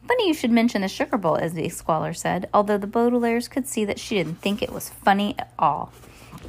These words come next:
"That's just we wanted, that's just what we want you to ask, that's what we just wanted to ask you about." "The sugar bowl?" Count Olaf asked, as his eyes shining brightly. "Where is it?" "The freaks will tell you," Esme said.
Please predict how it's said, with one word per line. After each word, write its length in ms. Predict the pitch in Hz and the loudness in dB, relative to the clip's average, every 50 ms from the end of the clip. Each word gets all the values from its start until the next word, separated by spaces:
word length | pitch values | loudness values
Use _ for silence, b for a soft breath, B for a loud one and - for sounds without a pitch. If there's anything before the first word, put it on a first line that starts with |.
| - - - - - - - - - - - - - - - - - - - B B B B B B B B | -18 -18 -20 -20 -20 -20 -20 -20 -20 -20 -20 -20 -20 -20 -20 -20 -20 -20 -20 B B B B B B B B
"That's 220 | - 202 202 - - | 4 4 4 2 0
just 220 | - 196 185 - | -2 -2 0 0
we 100 | 208 202 | 0 0
wanted, 340 | 202 196 185 190 190 190 262 - - - | 2 2 2 2 2 0 -2 -6 0 4
that's 300 | - 320 359 359 - - | 6 6 6 4 -4 -2
just 300 | - 302 320 311 - - | 0 0 0 0 0 0
what 160 | 285 262 - | 0 0 2
we 140 | 277 285 294 | 2 2 4
want 260 | 247 196 180 - - | 4 4 4 2 2
you 120 | 208 208 | 0 -2
to 200 | 202 - - - | -2 -4 -2 0
ask, 240 | 190 190 190 - - - - - | 0 0 0 -4 -8 -10 -6 0
that's 200 | - 277 277 - | 0 0 0 0
what 100 | - 254 | 0 2
we 60 | 254 | 2
just 220 | 233 226 226 - | 2 0 -2 0
wanted 240 | - 220 226 - 262 - | 0 0 0 0 -2 -2
to 140 | - - | 0 0
ask 240 | 190 190 196 - - | 0 0 -2 -4 -2
you 100 | 220 208 | 0 0
about." 300 | 196 196 190 190 202 - - B B B B B B B | 2 2 2 2 0 -2 -8 B B B B B B B
"The 100 | - 185 | -2 -2
sugar 400 | 180 - - - 190 185 208 226 | -2 -2 2 4 4 4 4 4
bowl?" 220 | 220 262 269 285 | 6 6 6 4
Count 260 | 285 - - 302 - | 4 4 4 4 6
Olaf 320 | - 262 269 262 269 269 - - | 8 6 6 6 4 2 2 2
asked, 340 | - 247 262 330 - - - | 2 2 2 0 -2 -6 -8
as 120 | - - - | -8 -6 -4
his 180 | - 165 - - - | -4 -4 -6 -6 -6
eyes 340 | 190 185 180 185 196 190 - - - - - | -4 -4 -2 -2 -4 -6 -8 -16 -20 -20 -16
shining 460 | - - - - 196 196 196 196 190 | -12 -8 -2 0 2 2 2 2 0
brightly. 400 | 185 - 190 190 - - 220 233 240 - | 0 0 0 0 0 0 0 -2 -2 -2
"Where 280 | - 185 185 170 165 160 | 2 4 4 6 6 6
is 180 | 165 220 220 | 4 2 0
it?" 200 | - - - - - - B B B B B B B - | -2 -6 -8 -10 -14 -20 B B B B B B B 0
"The 120 | - - - | 0 0 2
freaks 280 | - 208 190 190 - - | 2 2 2 2 0 -2
will 100 | 196 196 | -4 -4
tell 220 | 196 - 226 196 | -2 2 2 4
you," 180 | 196 202 196 190 | 4 4 2 2
Esme 380 | - - 196 190 196 190 185 202 | 2 0 0 0 -2 -2 -4 -4
said. 380 | - - - 190 190 196 220 | -4 -2 0 0 0 -2 -6